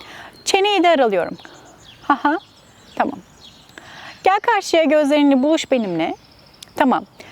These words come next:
Şimdi bak, çene rahat, ellerin de kuvvetli askılıyorken kapat gözlerini, kirpiklerine dokundur birbirine. Bekledim. Bir, iki, üç, dört. Aç karşıyı gör.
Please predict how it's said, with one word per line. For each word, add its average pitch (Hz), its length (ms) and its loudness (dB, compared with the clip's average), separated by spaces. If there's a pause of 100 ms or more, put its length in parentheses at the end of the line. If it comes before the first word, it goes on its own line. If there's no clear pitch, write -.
Şimdi 349 200 4
bak, 226 200 0
çene 330 280 2
rahat, 277 380 -4
ellerin 277 400 2
de 339 80 2
kuvvetli 269 420 0
askılıyorken 233 680 -4 (440)
kapat 403 340 0
gözlerini, 311 460 2
kirpiklerine 330 540 0
dokundur 302 380 0
birbirine. 214 400 0
Bekledim. 190 680 -4
Bir, 175 220 0 (840)
iki, 262 320 0 (840)
üç, 269 520 -2 (460)
dört. 330 500 0 (680)
Aç - 220 -2
karşıyı 190 420 -8
gör. - 80 -14